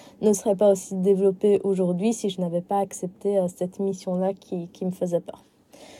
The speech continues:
Donc ça, c'est ce que j'ai mis en place pour m'améliorer, euh, en S E O. Ensuite, euh, je trouve que c'est aussi super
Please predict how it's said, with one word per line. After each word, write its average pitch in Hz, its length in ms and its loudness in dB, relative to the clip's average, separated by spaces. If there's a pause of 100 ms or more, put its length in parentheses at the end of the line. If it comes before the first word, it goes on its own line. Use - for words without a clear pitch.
(140)
Donc 202 160 2
ça, 311 120 10
c'est 302 120 2
ce - 100 -4
que 233 80 8
j'ai 214 140 6
mis 240 160 6
en 226 120 4
place 240 360 4
pour 262 380 2
m'améliorer, 233 960 6
euh, 185 340 2
en 190 140 0
S 190 320 -2
E 196 40 0
O. 233 120 0 (1600)
Ensuite, 240 540 4 (140)
euh, 202 300 8
je 190 100 -4
trouve 277 160 0
que 262 100 6
c'est 208 140 2
aussi 196 200 -2
super 294 680 4